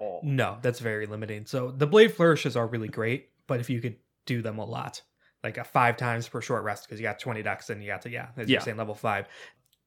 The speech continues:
Speaker 2: Just a quick summary of them. It's after you hit, right?
Speaker 1: Uh, part of the attack action, and if the weapon attack hits a creature, then you
Speaker 2: Yeah.
Speaker 1: can use a
Speaker 2: Yeah,
Speaker 1: blade
Speaker 2: then you could
Speaker 1: flourish.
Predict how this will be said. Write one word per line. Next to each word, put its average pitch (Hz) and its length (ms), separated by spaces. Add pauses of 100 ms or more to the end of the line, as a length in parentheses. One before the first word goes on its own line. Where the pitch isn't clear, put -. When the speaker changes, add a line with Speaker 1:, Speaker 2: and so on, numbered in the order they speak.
Speaker 2:
Just 165 180
a 185 40
quick 151 200
summary 123 420
of 117 140
them. 113 180
It's 113 160
after 131 540
you 117 800 (220)
hit, 113 360
right? 113 280 (580)
Speaker 1:
Uh, 117 300 (260)
part 156 180
of 147 60
the 151 140
attack 143 360
action, 135 760 (100)
and 120 300
if 139 180
the 139 60
weapon 131 240
attack 120 400 (260)
hits - 280
a - 20
creature, 107 500 (120)
then 175 100
you 151 60
Speaker 2:
Yeah. 120 100
Speaker 1:
can 110 80
use 107 140
a - 20
Speaker 2:
Yeah, - 60
Speaker 1:
blade 151 180
Speaker 2:
then 151 80
you 156 80
could 156 140
Speaker 1:
flourish. - 20